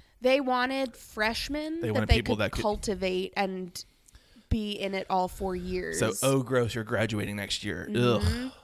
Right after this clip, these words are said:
Speaker 1: They didn't like that.
Speaker 2: Whatever.
Speaker 1: So at the ripe age of twenty, I got my first taste of ageism in the
Speaker 2: <laughs>
Speaker 1: entertainment industry. <laughs>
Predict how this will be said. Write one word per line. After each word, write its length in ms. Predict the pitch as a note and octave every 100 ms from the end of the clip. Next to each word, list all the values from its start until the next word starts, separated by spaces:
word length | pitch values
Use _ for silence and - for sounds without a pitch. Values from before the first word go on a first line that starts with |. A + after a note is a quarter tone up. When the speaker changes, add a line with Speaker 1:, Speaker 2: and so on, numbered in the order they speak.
| -
Speaker 1:
They 120 | - G3+
didn't 200 | A#3 G#3+
like 280 | A3 D4
that. 360 | A#3 G#3+ - - -
Speaker 2:
Whatever. 400 | - G2+ G#2+ -
Speaker 1:
So 400 | - C4 A#3 A3+
at 140 | A3+ -
the 140 | A3+
ripe 340 | G3+ G3+ C4
age 240 | B3 C4 A#3+
of 160 | G3
twenty, 460 | - G3 F#3+ A3 C4+
I 80 | G#3+
got 160 | G3+
my 140 | G3 G3
first 360 | - G3+ -
taste 300 | - G3 G3
of 80 | F#3+
ageism 840 | F#3+ F#3 - F#3 F#3+ F#3+ G#3 A3 G3
in 280 | F#3+ F#3+
the 180 | F#3+ F#3+
Speaker 2:
<laughs> 40 | F#3+
Speaker 1:
entertainment 440 | G3 G3 F#3 F#3
industry. 720 | F#3+ F#3+ F#3 - F#3 F#3+ A#3+ - - - - F#3 - -
<laughs> 0 | -